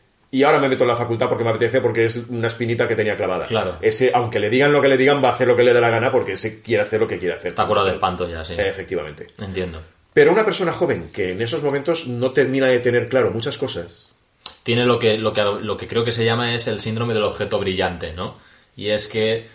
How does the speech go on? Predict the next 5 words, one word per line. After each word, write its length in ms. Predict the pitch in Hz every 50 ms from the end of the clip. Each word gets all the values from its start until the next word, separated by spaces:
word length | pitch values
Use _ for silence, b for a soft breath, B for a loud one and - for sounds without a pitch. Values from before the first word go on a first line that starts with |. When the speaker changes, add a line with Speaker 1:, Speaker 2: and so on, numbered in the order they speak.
| B B
Speaker 2:
como 240 | - 113 107 104 104
que 360 | 107 107 104 101 - B B B B B B B B B B B _ _ _ - - - - - - - -
te, 220 | - 117 - 117 -
quieres 300 | - 123 123 131 135 131
siempre 600 | - 131 127 127 120 131 131 131 127 120 -